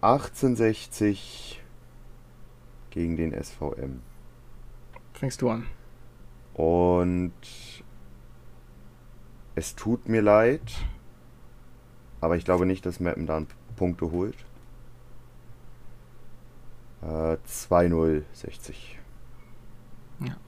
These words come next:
Speaker 2: Wollen wir sagen, wir dürfen nicht doppelt tippen? Also wir dürfen nicht das gleiche
Speaker 1: Können wir
Speaker 2: tippen?
Speaker 1: machen.
Speaker 2: Also ich hatte zwei oder drei null im Kopf, ich sag dann drei null.
Speaker 1: Doch so deutlich drei null? Okay.
Speaker 2: Ja, ich, ich glaub nicht so wirklich dran. Aber warte, warte, warte, warte, warte, warte.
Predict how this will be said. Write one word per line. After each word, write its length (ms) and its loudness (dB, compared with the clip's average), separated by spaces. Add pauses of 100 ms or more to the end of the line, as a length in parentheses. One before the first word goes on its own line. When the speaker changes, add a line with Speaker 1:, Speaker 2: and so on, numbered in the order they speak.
(1000)
Speaker 2:
Wollen 160 6
wir 80 10
sagen, 180 12
wir 60 10
dürfen 180 6
nicht 160 4
doppelt 240 10
tippen? 320 2 (160)
Also 240 0
wir 60 2
dürfen 160 2
nicht 200 -2 (640)
das 120 -12
gleiche 220 6
Speaker 1:
Können 140 6
wir 40 8
Speaker 2:
tippen? 80 6
Speaker 1:
machen. 260 6 (880)
Speaker 2:
Also 160 4
ich 80 10
hatte 320 12 (280)
zwei 260 12
oder 100 12
drei 180 12
null 120 12
im 100 10
Kopf, 260 8
ich 100 -2
sag 140 4
dann 120 -2
drei 160 -2
null. 160 -6 (1500)
Speaker 1:
Doch 160 -2
so 160 -2
deutlich 320 4
drei 160 2
null? 160 0 (380)
Okay. 220 0
Speaker 2:
Ja, 260 10 (220)
ich, 180 -6
ich 280 -4
glaub 240 6
nicht 200 -2
so 160 4
wirklich 220 -2
dran. 180 0
Aber 260 12
warte, 200 8
warte, 180 12
warte, 180 10
warte, 160 4
warte, 160 -2
warte. 200 -8